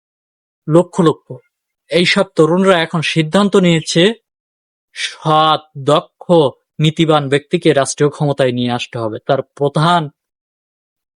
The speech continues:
আহ, নির্বাচনটি ডাকসুতে হয়ে গেছে, জাহাঙ্গীরনগর বিশ্ববিদ্যালয় হয়ে গেছে। এর থেকে প্রমাণিত হচ্ছে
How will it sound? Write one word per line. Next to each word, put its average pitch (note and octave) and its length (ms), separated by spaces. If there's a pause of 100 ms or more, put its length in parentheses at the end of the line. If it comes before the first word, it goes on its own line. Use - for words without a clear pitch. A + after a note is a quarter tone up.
(240)
আহ, C3+ 320
নির্বাচনটি D3+ 800
ডাকসুতে C#3 480
হয়ে A#2+ 300
গেছে, A#2+ 400 (460)
জাহাঙ্গীরনগর F#3 600
বিশ্ববিদ্যালয় D#3 600
হয়ে B2 240
গেছে। B2+ 240
এর C3 140 (100)
থেকে F3+ 220
প্রমাণিত D3 500
হচ্ছে D3 520